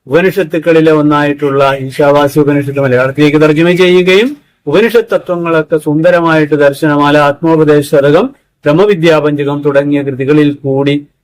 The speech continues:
പകർന്നു തന്ന ശ്രീനാരായണ ഗുരുദേവൻ വ്യാസ സമ-, സമനായിട്ട് നിൽക്കുന്നു. അതേ പ്രതിഭയാണ്, ആ, വ്യാസ, ആ, പ്രതിഭ തന്നെയാണ് രമണ മഹർഷിയായിട്ടും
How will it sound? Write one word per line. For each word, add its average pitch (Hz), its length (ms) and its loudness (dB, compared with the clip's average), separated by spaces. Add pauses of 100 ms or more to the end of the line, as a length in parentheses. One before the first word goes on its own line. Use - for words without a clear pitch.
പകർന്നു 147 560 2
തന്ന 156 340 2 (340)
ശ്രീനാരായണ 143 680 0
ഗുരുദേവൻ 135 720 2
വ്യാസ 127 500 -2
സമ-, 139 520 -4
സമനായിട്ട് 156 680 0
നിൽക്കുന്നു. 135 400 -6 (320)
അതേ 175 380 2
പ്രതിഭയാണ്, 196 800 2 (360)
ആ, 151 360 4
വ്യാസ, 160 500 0 (300)
ആ, 165 260 0
പ്രതിഭ 165 300 2
തന്നെയാണ് 170 680 0
രമണ 143 280 0
മഹർഷിയായിട്ടും 151 1000 0